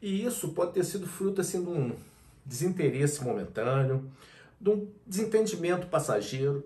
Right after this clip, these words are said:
E você quer que isso seja completamente resolvido, porque você não quer perder o relacionamento e ter a ruptura. Pode ser até de um casamento, ruptura do noivado, um namoro agradável que tá começando. Você quer, acima de tudo, que essa pessoa te valorize.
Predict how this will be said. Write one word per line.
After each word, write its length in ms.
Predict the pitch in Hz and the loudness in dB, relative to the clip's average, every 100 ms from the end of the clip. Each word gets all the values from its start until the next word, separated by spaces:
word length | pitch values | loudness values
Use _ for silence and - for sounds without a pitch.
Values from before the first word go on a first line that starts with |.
| - | -4
E 40 | |
você 260 | 233 240 240 | -2 -2 -4
quer 220 | - 220 | -4 -6
que 100 | - | -4
isso 180 | 196 185 | -6 -4
seja 400 | - - 175 170 - | -4 -2 0 -2 -4
completamente 920 | - 196 180 208 208 208 185 151 151 175 | -4 -4 -2 -2 -2 0 0 0 0 -4
resolvido, 480 | 175 190 180 226 196 | -4 -4 -2 -2 -4
porque 160 | - | -6
você 140 | 139 - | -4 -4
não 120 | - | -6
quer 160 | 131 | -8
perder 280 | 139 175 151 | -4 -2 0
o 40 | 135 | 0
relacionamento 680 | 135 135 143 123 117 139 190 | 0 -4 -6 -6 -4 -4 -6
e 20 | |
ter 140 | 190 | -4
a 40 | 196 | -2
ruptura. 560 | 196 196 143 143 117 - - - - | -2 -4 -6 -2 -4 -6 -16 -14 -2
Pode 160 | - | 0
ser 80 | 139 | 2
até 160 | 135 123 | 2 0
de 80 | - | -4
um 80 | |
casamento, 880 | 92 107 - 78 117 135 123 117 - - - | -4 -4 -4 -4 0 2 2 -2 -8 -16 -14
ruptura 340 | - - 170 | -6 -2 0
do 100 | 131 | -2
noivado, 560 | 107 90 127 135 151 208 | -4 -4 -2 0 0 -2
um 40 | |
namoro 340 | 202 139 147 | 2 2 2
agradável 500 | 143 135 - 151 120 | 2 2 0 0 -2
que 120 | - 139 | -4 -12
tá 160 | - | -14
começando. 680 | - 180 175 143 - 80 76 - - - _ _ - - | -8 -2 -2 -2 -4 -6 -8 -16 -20 -20 _ _ -20 -18
Você 160 | - 131 | -4 -2
quer, 140 | 139 | -2
acima 260 | 127 - 160 | -2 -2 -4
de 100 | 139 | -4
tudo, 180 | 151 151 | -4 -4
que 80 | |
essa 100 | 170 | -4
pessoa 240 | 180 - 175 | -4 -2 -2
te 80 | - | 0
valorize. 560 | 185 190 151 110 - | 0 2 2 0 -4